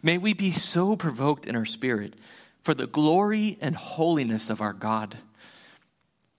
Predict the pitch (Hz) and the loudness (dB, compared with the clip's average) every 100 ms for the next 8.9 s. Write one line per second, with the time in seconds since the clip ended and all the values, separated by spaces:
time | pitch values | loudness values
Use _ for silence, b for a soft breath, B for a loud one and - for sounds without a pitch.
0 | _ _ _ _ _ _ _ 131 131 196 | _ _ _ _ _ _ _ -6 -2 0
1 | 160 147 - - 143 165 180 175 165 - | 0 -4 -4 -2 -2 0 0 -4 -10 -6
2 | 127 104 - - 175 131 113 - - _ | -6 -4 -10 -6 -4 -4 -8 -16 -20 _
3 | b b b b b b b _ _ _ | b b b b b b b _ _ _
4 | _ _ _ - 165 180 165 143 127 123 | _ _ _ -8 -2 0 0 -2 -2 -2
5 | - 131 123 - - 95 - - - - | -4 -4 -4 -6 -10 -10 -14 -20 -20 -20
6 | _ _ _ b b b b b b _ | _ _ _ b b b b b b _
7 | _ _ _ 135 135 165 185 175 123 113 | _ _ _ -2 0 0 0 -2 -4 -6
8 | 113 - _ - 135 135 - - - | -12 -20 _ 0 0 0 -8 -16 -20